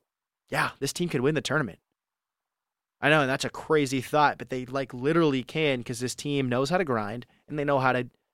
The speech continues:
mash as well. It, it was this balance I've, I've talked about before, and it's there. It's a very real thing. So it's, um, you can expect great things from this, and, uh, hopefully the pressure doesn't get to them. That was another issue they pointed to, was pressure getting to them once they got ranked, not being able to,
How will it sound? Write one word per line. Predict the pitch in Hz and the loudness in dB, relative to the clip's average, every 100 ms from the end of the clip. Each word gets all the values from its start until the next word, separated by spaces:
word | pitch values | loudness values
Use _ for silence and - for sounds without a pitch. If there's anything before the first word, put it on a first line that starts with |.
| _ _ _ | _ _ _
mash | 131 165 - 123 | 0 0 0 -8
as | 120 | 0
well. | 151 127 | 2 2
It, | 123 - | 0 -6
it | 135 143 | -6 -6
was | 135 | -4
this | 135 | -6
balance | - 143 151 135 | 0 2 2 0
I've, | 131 123 117 | -2 -2 -2
I've | 113 123 | -4 -4
talked | - 139 123 | -2 -2 -2
about | 127 117 | -2 -4
before, | 117 - 156 135 110 _ _ _ - | -4 -2 2 4 2 _ _ _ -8
and | 113 | -6
it's | - | -2
there. | 135 147 117 | 4 4 4
It's | 110 | -4
a | 117 | -6
very | 117 131 120 | 0 0 0
real | 120 131 | 0 -2
thing. | 117 139 131 113 | -2 -4 -6 -6
So | 120 | -8
it's, | 113 - - _ _ _ _ _ _ _ _ | -8 -14 -18 _ _ _ _ _ _ _ _
um, | 113 104 95 - _ _ _ _ _ _ _ _ _ _ - | -2 -2 -4 -12 _ _ _ _ _ _ _ _ _ _ -6
you | 156 | -4
can | 165 | 2
expect | 143 - - - | 2 2 0 0
great | - 131 - | 2 -2 -2
things | 143 143 | -6 -6
from | 117 | -6
this, | 113 113 | -8 -8
and, | 117 - _ _ _ _ _ _ - | -10 -12 _ _ _ _ _ _ -6
uh, | 110 104 | -4 2
hopefully | 156 143 156 | 2 2 0
the | 135 | -2
pressure | - 143 - 151 | 2 2 2 0
doesn't | 135 127 | 0 -2
get | 135 | -4
to | 160 | -2
them. | 160 165 | -2 0
That | 127 | 0
was | 123 | 0
another | 127 123 | -2 -2
issue | 120 127 - 139 131 | -2 -2 0 0 0
they | 123 | -2
pointed | - 131 131 127 | -4 -6 -6 -4
to, | 135 135 | -2 -2
was | 120 | -4
pressure | - 131 - 147 | -4 -2 0 -2
getting | 127 131 | 0 -4
to | 131 | -4
them | 131 131 | -6 -4
once | 117 | -6
they | 127 | -6
got | 120 113 | -6 -6
ranked, | 104 120 127 131 - | -6 -6 -8 -10 -6
not | 120 110 | -6 -6
being | 127 120 | -8 -6
able | 113 113 107 | -6 -6 -6
to, | 110 113 | -6 -8